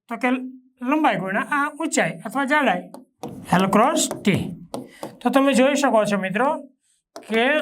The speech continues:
અવરોધની અંદર ક્યાંય L નથી, તો L થી શું આવશે? સ્વતંત્ર આવશે. હા, ટી છેદમાં છે, જો ટી વ્ય-, વ્યસ્ત પ્રમાણમાં હોય ને તો એ પણ જવાબ લખી શકાય. નેક્સ્ટ મિત્રો, ઓગણત્રીસમો જુદા જુદા દ્રવ્યના બે તારના વિશિષ્ટ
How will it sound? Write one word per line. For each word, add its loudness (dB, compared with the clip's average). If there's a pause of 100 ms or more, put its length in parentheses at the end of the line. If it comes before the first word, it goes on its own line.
(180)
અવરોધની 2
અંદર -2
ક્યાંય 0
L -2
નથી, -2 (460)
તો -16 (180)
L -2
થી -2
શું 2
આવશે? 0 (680)
સ્વતંત્ર 0
આવશે. -6 (1040)
હા, 4
ટી 4
છેદમાં 2
છે, -8
જો 0
ટી -4
વ્ય-, -2
વ્યસ્ત 0 (100)
પ્રમાણમાં 2
હોય -2
ને -8 (380)
તો -6
એ 0
પણ -4
જવાબ 2 (480)
લખી -4
શકાય. -20 (420)
નેક્સ્ટ 4
મિત્રો, 6
ઓગણત્રીસમો 2 (120)
જુદા 4
જુદા 0
દ્રવ્યના 0
બે 0 (100)
તારના 0
વિશિષ્ટ -8